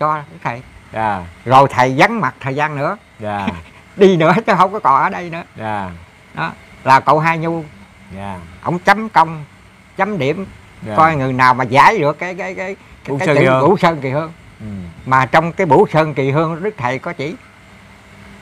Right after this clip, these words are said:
Speaker 1: Đó, Bửu Châu công luyện chốn non thần, kỳ quái chờ nơi thiên nhất
Speaker 2: Bửu
Speaker 1: định.
Speaker 2: Châu công luyện chốn non thần,
Speaker 1: À,
Speaker 2: sơn thủy.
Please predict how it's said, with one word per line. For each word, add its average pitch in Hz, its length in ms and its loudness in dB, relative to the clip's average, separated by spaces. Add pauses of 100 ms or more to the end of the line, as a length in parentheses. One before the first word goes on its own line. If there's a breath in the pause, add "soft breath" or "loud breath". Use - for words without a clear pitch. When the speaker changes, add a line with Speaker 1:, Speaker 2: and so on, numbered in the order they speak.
(100)
Speaker 1:
Đó, - 40 -10 (140)
Bửu 151 300 4
Châu 170 280 2
công 165 220 -2
luyện 139 200 -4
chốn 220 300 -2
non 160 180 -6
thần, 131 380 -4
kỳ 131 300 0
quái 113 220 0
chờ 131 260 0
nơi 151 200 -6
thiên 160 340 -6
nhất 160 140 -6
Speaker 2:
Bửu 131 100 -2
Speaker 1:
định. 143 180 0
Speaker 2:
Châu 135 240 2
công 120 240 -6
luyện 110 160 -4 (120)
chốn 139 200 -8
non 120 140 -12
thần, 131 140 -2
Speaker 1:
À, 135 220 4
Speaker 2:
sơn 131 240 4
thủy. 123 280 -4